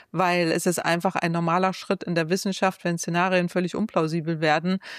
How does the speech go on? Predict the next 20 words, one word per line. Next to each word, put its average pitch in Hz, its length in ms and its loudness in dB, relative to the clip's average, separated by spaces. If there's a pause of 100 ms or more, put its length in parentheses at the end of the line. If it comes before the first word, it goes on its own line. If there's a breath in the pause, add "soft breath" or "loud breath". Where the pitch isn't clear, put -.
(120)
äh, 170 160 0
zu - 100 -4
sagen, 170 260 2
das 175 180 -2
ist 180 120 -6
nicht 180 200 -2
mehr 156 80 -2
unser 165 200 -2
Leitszenario, 170 800 0
was 185 220 0
aber 165 180 2
nicht 196 200 -2
bedeutet, 180 360 2
dass 180 140 -2
wir 160 100 4
auf 170 60 0
dem 165 100 -2
richtigen 170 420 -2
Pfad 160 320 -2
sind. 175 220 0